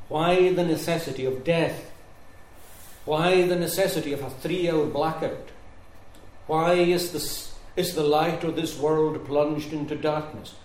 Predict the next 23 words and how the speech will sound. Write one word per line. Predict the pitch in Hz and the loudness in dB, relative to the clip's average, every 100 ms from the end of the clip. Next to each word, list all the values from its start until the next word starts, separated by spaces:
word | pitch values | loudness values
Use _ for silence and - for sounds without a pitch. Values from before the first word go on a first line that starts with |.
| - - - | -20 -20 -10
Why | 113 143 214 | -2 0 2
does | 254 226 | 2 0
he | 240 | 0
need | 254 262 - | 0 -2 -4
to | 160 | -2
rise | 131 123 113 | -2 -2 -4
again? | 123 131 123 - - - - - - - - - - - - - - | -6 -6 -6 -8 -14 -20 -20 -20 -20 -20 -20 -20 -20 -20 -20 -20 -6
Why | 151 180 | 2 6
is | 190 - | 6 6
that | 170 202 208 | 4 4 2
necessary? | 247 - 139 - 104 - - - - - - - | 0 -2 -4 -10 -14 -16 -20 -20 -20 -20 -14 2
Why | 185 | 4
is | 214 202 | 4 2
the | 196 196 | 0 0
ascension | - - 247 262 - 165 | 0 -2 -2 -2 -6 -6
necessary? | 123 123 - - - 95 - - - - | -6 -8 -10 -14 -14 -16 -18 -20 -20 -8
Why | 165 160 | -2 0
is | 156 156 | 0 -2
the | 160 | -6
session | - - 220 208 - - - - - - | -8 -2 -2 -2 -6 -12 -16 -20 -20 -14
at | - 127 | -12 -2
God's | 151 143 135 - | 2 2 0 -4
right | 123 135 - | -6 -6 -6